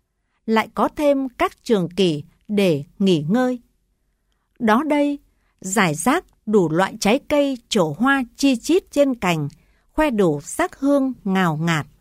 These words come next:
Cuối mỗi chốn dạo chơi là một cái giếng để kéo nước. Cạnh đó có cây ăn trái, mỗi cây đều mọc đủ mọi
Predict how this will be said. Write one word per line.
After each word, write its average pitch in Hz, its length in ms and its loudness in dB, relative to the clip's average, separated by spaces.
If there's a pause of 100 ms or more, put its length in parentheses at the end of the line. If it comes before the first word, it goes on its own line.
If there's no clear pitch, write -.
(1300)
Cuối 254 440 2
mỗi 233 220 4
chốn 254 340 -2
dạo 196 220 -4 (100)
chơi 269 300 0 (280)
là 220 200 0
một 202 300 2
cái 220 180 0 (100)
giếng 262 360 2
để 170 220 2 (100)
kéo 190 180 0
nước. 294 280 0 (920)
Cạnh 220 240 -4
đó 208 280 -2 (400)
có 240 140 2
cây 285 360 0 (100)
ăn 277 200 0
trái, 226 380 -2 (560)
mỗi 226 260 2
cây 285 380 0 (280)
đều 226 180 4
mọc 202 280 -2
đủ 170 280 2
mọi 185 360 -2